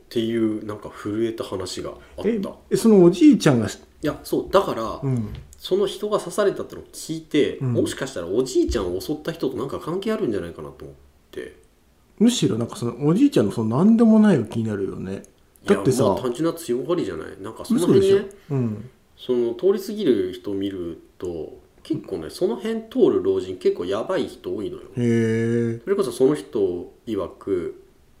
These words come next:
Speaker 1: なんか、公園で、まあ、タバコ吸ってたら、
Speaker 2: うん。
Speaker 1: こう、ちょっとやばそうなおじいちゃんがやってきて、
Speaker 2: あー。
Speaker 1: 中のカンカンとか落ちてるじゃない？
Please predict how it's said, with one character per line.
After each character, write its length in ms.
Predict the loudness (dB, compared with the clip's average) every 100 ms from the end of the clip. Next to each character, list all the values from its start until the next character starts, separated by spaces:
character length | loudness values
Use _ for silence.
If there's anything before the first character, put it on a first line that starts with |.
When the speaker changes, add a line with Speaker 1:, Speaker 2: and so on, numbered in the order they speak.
| _ _ _ _ _ _ _
Speaker 1:
な 80 | -8
ん 40 | -6
か、 100 | -4
公 220 | -4 -2
園 100 | -2
で、 360 | -2 -4 -10 _ _ _ _ _ -12
ま 120 | -10
あ、 60 | -10 -12
タ 100 | -18
バ 60 | -16
コ 100 | -16
吸 60 | -14
っ 20 |
て 120 | -14
た 140 | -12
ら、 260 | -12 -12 -16 _
Speaker 2:
う 40 | -6
ん。 280 | -4 -6 -10 _ _ _
Speaker 1:
こ 300 | -16 -14 -16
う、 0 | _
ち 80 | -18
ょ 20 |
っ 20 |
と 60 | -12
や 120 | -10
ば 140 | -8 -4
そ 160 | -4
う 40 | -4
な 80 | -8
お 120 | -14
じ 160 | -12 -14
い 60 |
ち 80 | -14
ゃ 40 |
ん 80 | -18
が 80 | -18
や 100 | -20
っ 40 |
て 200 | -18 -14
き 40 | -6
て、 40 |
Speaker 2:
あ 720 | -4 -2 -4 -4 -6 -8 -12 -10
ー。 40 |
Speaker 1:
中 240 | -8 -8 -10
の 360 | -10 -12 -14 -20 _ _ _ _ _ _ _ _
カ 140 | -8 -4
ン 60 |
カ 120 | 0
ン 40 | -2
と 80 | -4
か 140 | -12 -14 -20 -10
落 160 | -10
ち 120 | -10 -10
て 100 | -8
る 120 | -8
じ 100 | -12
ゃ 20 |
な 100 |
い？ 40 | -14